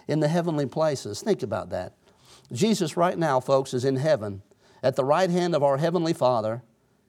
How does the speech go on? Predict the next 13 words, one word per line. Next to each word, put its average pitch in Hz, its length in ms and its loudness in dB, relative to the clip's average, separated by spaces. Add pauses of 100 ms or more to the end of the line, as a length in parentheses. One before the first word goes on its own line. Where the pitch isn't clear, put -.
interceding 131 800 -2 (420)
on 110 200 -2
our 123 240 0
behalf. 120 520 -4 (680)
So - 140 0
no 170 120 4
matter 214 240 6
what 233 200 6
our 202 140 6
church 208 360 0
faces, 185 440 0
whatever's 175 380 2
b-, 156 140 0